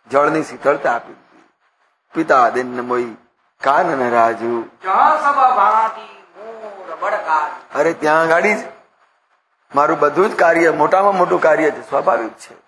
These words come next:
Speaker 1: બ્રહ્મની પાસે જ સકલ સૃષ્ટિ છે. આ સમગ્ર સૃષ્ટિ જે છે એની અંદર બ્રહ્મ છે, ચેતન છે, તો તો અત્યારે તો એ જીવે છે.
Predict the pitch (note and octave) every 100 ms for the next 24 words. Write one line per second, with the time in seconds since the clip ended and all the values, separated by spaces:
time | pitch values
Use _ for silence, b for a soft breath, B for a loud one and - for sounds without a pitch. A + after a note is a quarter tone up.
0 | _ _ _ _ B2 C#3+ D3+ F3 E3 C#3
1 | C3 D#3 E3 - _ _ _ _ _ _
2 | _ _ _ _ _ _ _ - D#3+ E3
3 | D#3 C#3+ C3+ - D#3+ - D3 _ _ _
4 | _ _ _ _ _ _ _ - _ -
5 | A#2 - E3+ G3 - D3 C#3 - - _
6 | _ _ _ _ - - E3 - G3 F3
7 | F3 E3+ C#3+ A#2+ - - D3 E3 D#3 C#3
8 | C#3+ E3+ F#3+ F#3+ E3 C3+ - D#3 F#3 F#3+
9 | - D3+ - _ _ _ _ - E3+ F3+
10 | E3 D#3+ D#3+ D#3+ C3+ A#2 D#3 G3+ -